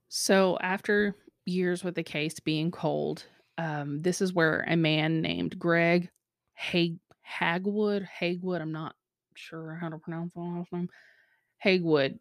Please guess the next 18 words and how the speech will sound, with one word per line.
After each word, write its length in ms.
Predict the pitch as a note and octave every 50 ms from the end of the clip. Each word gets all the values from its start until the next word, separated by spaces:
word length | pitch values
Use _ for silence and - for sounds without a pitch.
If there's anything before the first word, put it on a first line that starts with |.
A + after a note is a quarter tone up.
| -
comes 300 | - - E3+ D#3+ D#3+ D#3
into 180 | D3+ - - -
play. 340 | - - - G2+ E2+ - F#3 - _ _ _ _ _ _ _ -
Greg 300 | - F#3 G3 A3+ A#3+ A#3
Ha-, 320 | - - - F3 D#3+ D#3+ D#3+ - - _ _ -
Hagwood, 760 | - - G#3+ G3 G3 F3 E3 E3 E3 D3+ C#3 C3+ C#3 D3 E3+ - _ _ _ _ _ _ _ _ _ _ _ -
I'm 120 | F#3 F#3+
just 140 | G#3 G3+ -
gonna 140 | - F3 D#3+
call 280 | - - D#3 D3+ D3+ D3
him 200 | D3 D#3+ D#3+ - _ _ _ _ _ _ _ _ _ _ _ _ _ _ - -
Greg. 220 | - - - - - - _ _ _ _ _ _ _ -
We're 100 | A#3+ A3+
just 120 | A#3 -
gonna 120 | - E3 D#3+
call 140 | - - -
him 80 | - E3
Greg. 200 | - F3 E3+